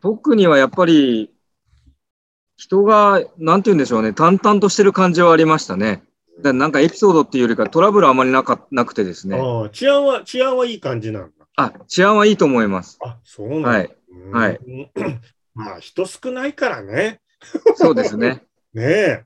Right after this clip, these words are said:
Speaker 1: いや、あの、
Speaker 2: うん。
Speaker 1: やっぱり人口密度が三人っていう <laughs> 話だったんですけど。
Speaker 2: 一キロにね。一キロ。
Speaker 1: で、あ、一キロ。
Speaker 2: <laughs> 三人。
Speaker 1: で、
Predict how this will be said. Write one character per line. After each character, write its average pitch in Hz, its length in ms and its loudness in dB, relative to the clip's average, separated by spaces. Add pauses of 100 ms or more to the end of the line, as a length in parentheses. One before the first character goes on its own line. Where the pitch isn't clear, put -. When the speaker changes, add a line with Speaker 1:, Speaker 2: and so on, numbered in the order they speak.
(140)
Speaker 1:
い 151 40 2
や、 147 100 4
あ 147 40 2
の、 147 360 0 (140)
Speaker 2:
う 131 40 -12
ん。 127 160 -8
Speaker 1:
や 143 80 0
っ - 60 -6
ぱ 208 100 0
り 135 400 0 (160)
人 165 220 0
口 220 140 4
密 190 180 2
度 175 100 4
が 123 160 4
三 156 260 0
人 180 160 2
っ - 40 -4
て 147 120 2
い 131 60 4
う 110 300 2 (260)
<laughs> - 0 - (220)
話 196 440 -2
だ 160 80 -4
っ 139 140 -6
た 120 80 0
ん 117 60 -2
で 107 100 -6
す - 80 -20
け 110 80 -10
ど。 104 100 -6
Speaker 2:
一 - 40 2
キ - 20 2
ロ 120 120 -2
に 104 80 -14
ね。 139 120 -16 (240)
一 - 180 -14
キ - 60 -2
ロ。 - 80 6
Speaker 1:
で、 - 120 0
あ、 104 140 -2 (220)
一 - 220 -10
キ 160 80 2
ロ。 - 100 2
Speaker 2:
<laughs> - 640 -6
三 180 260 0
人。 143 160 -10
Speaker 1:
で、 170 280 2